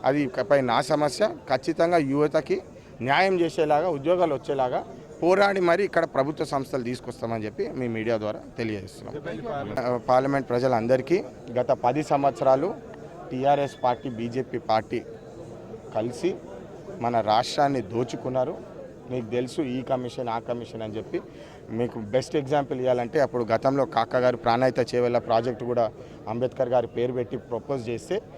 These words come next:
దాన్ని రద్దు చేసి, వీళ్ళేమో, ఆ, కేసీఆర్ గారు అందరు ఇంజనీర్లను పక్కకు పెట్టి, ఆయననే ఇంజనీరింగ్ టోపీ వేసుకొని మొత్తం రీడిజైన్ చేసి చాలా కుట్రలు చేసినారు. లక్షల పైన ప్రజల సొమ్ము,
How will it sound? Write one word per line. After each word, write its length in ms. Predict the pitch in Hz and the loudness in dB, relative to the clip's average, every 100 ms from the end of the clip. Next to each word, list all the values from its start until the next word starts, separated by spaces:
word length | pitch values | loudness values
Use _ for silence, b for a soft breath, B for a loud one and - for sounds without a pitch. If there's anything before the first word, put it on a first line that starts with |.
| B B | B B
దాన్ని 240 | 135 143 127 | 4 4 2
రద్దు 280 | 113 131 | 0 0
చేసి, 420 | 175 156 147 196 - - - - - - - | 0 0 0 -4 -8 -12 -20 -20 -20 -18 -2
వీళ్ళేమో, 600 | 139 139 135 143 143 131 - - | 2 4 4 4 4 2 -8 -14
ఆ, 420 | - 131 123 113 107 139 | -4 2 2 2 -2 -2
కేసీఆర్ 380 | 139 - 147 | -2 4 4
గారు 400 | 139 139 147 131 120 B - | 6 6 6 2 -2 B 0
అందరు 300 | 143 170 165 | 4 6 4
ఇంజనీర్లను 520 | 156 160 160 160 147 | 2 4 4 4 4
పక్కకు 320 | 139 139 156 | 2 2 2
పెట్టి, 260 | 143 143 180 | 2 0 0
ఆయననే 420 | 139 147 165 156 | 2 2 2 2
ఇంజనీరింగ్ 440 | 143 151 151 143 | 0 2 2 0
టోపీ 260 | 131 139 143 | -2 -2 0
వేసుకొని 380 | 135 - 139 151 | -4 -2 -2 0
మొత్తం 380 | 135 123 156 135 | -2 0 0 0
రీడిజైన్ 520 | 135 139 131 127 117 | -2 -4 -4 -4 -4
చేసి 300 | 123 123 - - B B B B B - - 147 | -4 -6 -10 -12 B B B B B -18 -6 0
చాలా 260 | 147 175 | 4 4
కుట్రలు 400 | 175 156 - 143 | 2 -2 0 0
చేసినారు. 420 | 123 120 - 131 151 | 0 -4 -4 -4 -2
లక్షల 460 | 120 117 - 175 | -2 -2 0 0
పైన 300 | 156 147 147 | 0 -2 -2
ప్రజల 420 | 139 127 127 190 | -2 -2 2 4
సొమ్ము, 360 | 196 - 147 113 | 4 2 -4 -4